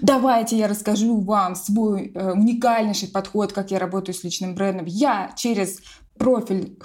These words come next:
Human Design узнаю всю подноготную человека, а потом уже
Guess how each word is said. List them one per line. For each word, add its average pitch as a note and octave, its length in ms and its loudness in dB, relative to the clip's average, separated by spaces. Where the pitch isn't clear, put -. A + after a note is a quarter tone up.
Human G#3+ 300 2
Design F#3+ 380 0
узнаю A#3+ 400 2
всю - 260 0
подноготную G3+ 960 -2
человека, F#3+ 520 0
а - 20 0
потом A3+ 280 0
уже G3 640 -2